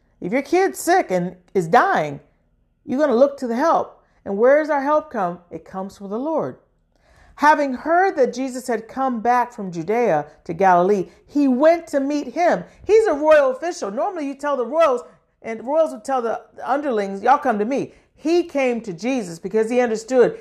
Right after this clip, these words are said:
he was the source of his help. He needed to go to Jesus. And there are people with money, possessions, assets, titles. Jesus is not going to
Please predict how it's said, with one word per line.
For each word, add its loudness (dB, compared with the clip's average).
he 2
was 0
the 2
source 4
of -4
his -6
help. 2
He -4
needed -6
to -10
go 0
to -4
Jesus. -6
And -6
there -2
are -4
people -4
with 2
money, 2
possessions, 0
assets, 0
titles. -2
Jesus 0
is -6
not 4
going 2
to 2